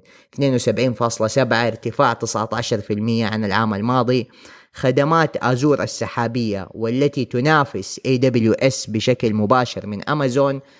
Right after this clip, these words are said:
سجلت نمو ستة وأربعين في المية فقط خلال الربع الأخير. ملخص النتائج، أداء قوي جدًا من شركة مايكروسوفت، ونمو يتجاوز جميع المنافسين خلال الربع الحالي،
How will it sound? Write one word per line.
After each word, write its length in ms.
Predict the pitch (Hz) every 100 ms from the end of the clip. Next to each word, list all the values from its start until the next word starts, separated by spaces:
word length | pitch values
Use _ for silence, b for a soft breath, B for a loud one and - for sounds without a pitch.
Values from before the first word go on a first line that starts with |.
| b
سجلت 580 | - 143 123 127 120 113
نمو 380 | 117 120 131 123
ستة 420 | - 135 - 117
وأربعين 520 | 104 107 104 110 123
في 120 | 117 107
المية 460 | 117 123 117 73 -
فقط 420 | - 156 147 143 -
خلال 520 | 113 120 123 120 -
الربع 320 | 110 110 -
الأخير. 460 | 104 - - 110 98 b b b 135
ملخص 480 | 156 170 - 139
النتائج، 560 | 135 123 120 139 120 120
أداء 400 | - 123 131 - -
قوي 240 | 131 123
جدًا 320 | 113 117 113
من 160 | 107 110
شركة 360 | 127 113 113 104
مايكروسوفت، 800 | 120 117 110 104 - 156 170 147 - _ b b
ونمو 480 | 120 127 135 151 156
يتجاوز 720 | 127 117 123 131 135 123 117
جميع 340 | 107 123 127 113
المنافسين 720 | 110 113 113 110 113 123 107
خلال 180 | - 113
الربع 420 | 113 110 113 98
الحالي، 520 | - - 139 131 135